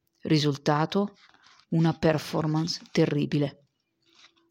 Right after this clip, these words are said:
"Scambiamo i leader della squadra migliore e di quella peggiore e vediamo cosa succede", disse uno degli istruttori.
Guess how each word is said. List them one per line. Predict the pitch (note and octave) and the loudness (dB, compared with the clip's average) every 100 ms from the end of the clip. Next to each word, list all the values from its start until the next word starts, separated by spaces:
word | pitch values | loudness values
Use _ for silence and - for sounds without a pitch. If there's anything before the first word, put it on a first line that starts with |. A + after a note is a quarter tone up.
| - - - _ _ | -16 -16 -20 _ _
"Scambiamo | - - G#3+ G#3+ D#4+ E4+ | -6 0 4 6 6 4
i | C4 | 4
leader | A#3 G#3 F#3+ | 6 4 4
della | F3+ F3+ | 4 4
squadra | F3 G#3+ G3+ G3 | 2 2 4 6
migliore | F#3 F3+ G3 G#3+ G#3 | 6 6 6 6 4
e | G#3+ F3 | 4 2
di | F3+ | 4
quella | F#3+ F3 F3 | 4 4 4
peggiore | G3 F3 A#3 G#3 F#3 | 2 4 4 6 6
e | |
vediamo | E3 E3+ E3+ E3+ | 4 4 2 4
cosa | E3+ D#3+ | 2 0
succede", | D#3 E3+ - E3 D3 D3 - - - | 0 -2 0 2 2 0 -4 -20 -4
disse | D#3+ - D#3+ | 0 2 2
uno | D3+ | 2
degli | D3+ D3 | 2 0
istruttori. | C#3 E3 D3+ - D3+ D3+ | -2 -2 -2 2 2 2